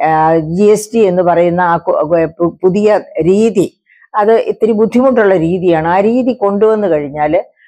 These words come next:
ആദ്യമൊക്കെ ഒരു, ആ, എന്താണ്, ബുദ്ധിമുട്ടുകൾ കാണും. ആ ബുദ്ധിമുട്ടുകളൊക്കെ ബാലാരിഷ്ടത പോലെ, ആ ബുദ്ധിമുട്ടുകൾ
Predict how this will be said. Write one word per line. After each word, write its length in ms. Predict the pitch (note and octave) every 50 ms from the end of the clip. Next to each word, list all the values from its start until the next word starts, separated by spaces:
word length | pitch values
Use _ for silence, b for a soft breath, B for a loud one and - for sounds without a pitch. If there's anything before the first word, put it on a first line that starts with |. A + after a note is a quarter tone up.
| b b b -
ആദ്യമൊക്കെ 600 | A3 C4 C4+ C4+ A#3 C4 B3 G#3+ F#3 F3 - G#3
ഒരു, 300 | G#3 G3 F#3+ F#3+ G3 G#3+ A3 F#3+ - - -
ആ, 40 | G3+ G3+ G3+ G3+ F#3+ F#3+ G#3+ A#3 G3
എന്താണ്, 320 | F#3 E3+ G3 F#3+ F3+ F3+ F3 - - - - G#3 G3+ G3+ G#3+
ബുദ്ധിമുട്ടുകൾ 540 | A#3 A3+ B3 A#3 A#3 G3+ F#3 G3+ F#3+ E3+ D#3
കാണും. 320 | - - C3+ A#2+ A#2+ - _ -
ആ 160 | G3 B3 D4
ബുദ്ധിമുട്ടുകളൊക്കെ 920 | D#4 D#4+ A3+ F#3+ F3+ - A3+ A3 A3 G#3 F#3+ G3+ G3 F#3+ F3 E3+ E3 - F3
ബാലാരിഷ്ടത 800 | D#3+ F3 F#3 G3 G3 G#3 G#3+ G#3 G3+ F#3+ E3+ - _ F#3 E3 F3
പോലെ, 340 | D3+ D3 D3+ C#3+ C3+ A2 - _ b b b b b b b b -
ആ 80 | F3+ -
ബുദ്ധിമുട്ടുകൾ 680 | D#4 C4+ G#3+ G#3 - A#3+ A#3+ A#3+ A3 A#3+ A3+ A#3